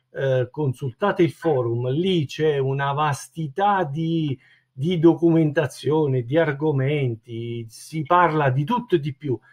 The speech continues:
Basta fare una piccola ricerca e troverete il mondo praticamente.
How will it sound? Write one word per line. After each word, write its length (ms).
Basta 380
fare 180
una 220
piccola 400
ricerca 680
e 240
troverete 1000
il 220
mondo 520
praticamente. 880